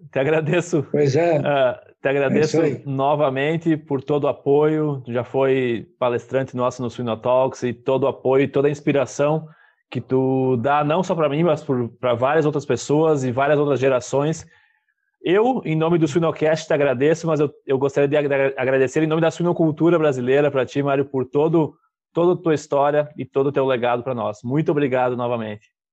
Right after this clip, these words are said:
Speaker 2: Ah, cara, é, é sempre um,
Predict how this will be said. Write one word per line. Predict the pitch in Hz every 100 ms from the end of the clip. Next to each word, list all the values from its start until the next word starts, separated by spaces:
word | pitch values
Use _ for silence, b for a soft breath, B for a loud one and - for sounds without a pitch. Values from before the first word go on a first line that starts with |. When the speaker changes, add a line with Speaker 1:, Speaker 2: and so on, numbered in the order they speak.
| _ _ _ _ _ _ _ _ _ _ -
Speaker 2:
Ah, | 156 160 156
cara, | 139 127 110 131 - -
é, | 143 143 139 135 131 123 123 b b b b -
é | 131
sempre | - 175 - 226
um, | 202 165 139 - -